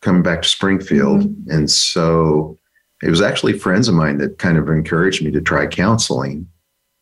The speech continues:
Speaker 2: Oh.
Speaker 1: And so I did. And I found that to be a very therapeutic experience going through that program.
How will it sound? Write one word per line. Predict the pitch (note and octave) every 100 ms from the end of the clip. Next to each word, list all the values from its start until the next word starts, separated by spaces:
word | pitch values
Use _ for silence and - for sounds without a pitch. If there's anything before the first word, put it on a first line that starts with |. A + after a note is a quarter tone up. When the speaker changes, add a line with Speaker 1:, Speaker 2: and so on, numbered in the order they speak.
| _ _ -
Speaker 2:
Oh. | - E3+
Speaker 1:
And | D#2+
so | - F2
I | D#2
did. | - G#2+ D#2 E2 A2 - -
And | D#2+ D#2 - -
I |
found | D#2+ F2+ E2+ E2
that | F2+ F#2 F2+
to |
be | - D#2
a | D2+
very | D#2+ D#2
therapeutic | - E2+ D#2 C#2+ E2+ D#2 C#2
experience | - - C#2 -
going | D#2+ C#2+
through | C#2
that | C2+ - -
program. | D2+ C#2 C#2 C2+ C2+ C2+